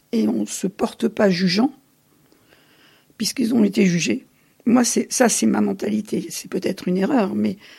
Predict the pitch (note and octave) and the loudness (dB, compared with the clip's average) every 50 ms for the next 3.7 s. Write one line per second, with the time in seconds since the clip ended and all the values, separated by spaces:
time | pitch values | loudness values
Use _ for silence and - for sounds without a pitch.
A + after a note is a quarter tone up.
0 | - _ _ - F#3 F#3+ G#3+ A#3+ A3+ G#3+ - - F#3+ E3+ - - - G3+ G3+ F#3+ | -20 _ _ -2 2 2 4 4 2 0 0 -4 -6 -4 -4 -2 0 0 0 0
1 | G3 G#3+ G3 - - C4+ C4 C#4 C4+ - - - - - - - - - - _ | -2 -2 -4 -2 -2 0 -2 -2 -2 -6 -14 -20 -20 -20 -20 -20 -20 -20 -20 _
2 | _ _ _ _ - - G#3 G3+ G3 G3 G3 G3 G3 G3 F#3+ F#3+ G3 G3+ B3 C#4 | _ _ _ _ -2 0 2 2 4 2 2 2 2 0 0 0 0 4 4 4
3 | D4+ C#4 - - - G#3+ F#3+ - - B3 B3+ B3 A3+ - | 4 4 0 -2 -4 -4 -4 -2 0 0 2 2 2 0